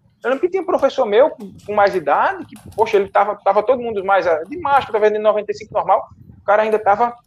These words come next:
de face shield pra cima e pra baixo, foi uma coisa que a gente foi,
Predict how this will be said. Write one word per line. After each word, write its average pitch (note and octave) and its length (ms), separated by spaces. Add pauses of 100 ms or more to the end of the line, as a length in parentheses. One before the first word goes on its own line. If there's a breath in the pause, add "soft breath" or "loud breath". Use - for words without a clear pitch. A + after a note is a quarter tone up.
(260)
de F#3 80
face G3+ 200
shield G#3 280
pra G3 100
cima G3+ 180
e G3 40
pra F#3 120
baixo, F3+ 240
foi C4 100
uma C4+ 60
coisa B3 160
que A#3+ 60
a A3+ 40
gente A#3+ 180 (380)
foi, A#3 360